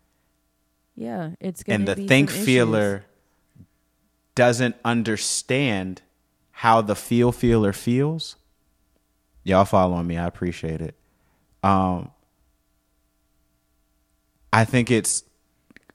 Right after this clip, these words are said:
Speaker 2: a little unfair, and, and, and tell me what you think. But my first thought is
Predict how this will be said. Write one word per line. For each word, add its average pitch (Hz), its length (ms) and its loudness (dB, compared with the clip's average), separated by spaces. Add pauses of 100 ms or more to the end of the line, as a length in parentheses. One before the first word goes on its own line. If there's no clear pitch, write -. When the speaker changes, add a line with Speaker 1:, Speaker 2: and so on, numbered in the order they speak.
Speaker 2:
a 117 80 0
little 113 440 4
unfair, 95 960 -2 (720)
and, 95 220 -2
and, 90 240 -4
and 92 300 -6 (220)
tell 104 200 -2
me 98 60 0
what 95 200 -2
you 92 60 -10
think. 92 360 -10 (420)
But 104 100 -4
my 95 120 -2
first 110 340 -6
thought 104 220 -2
is 98 180 -6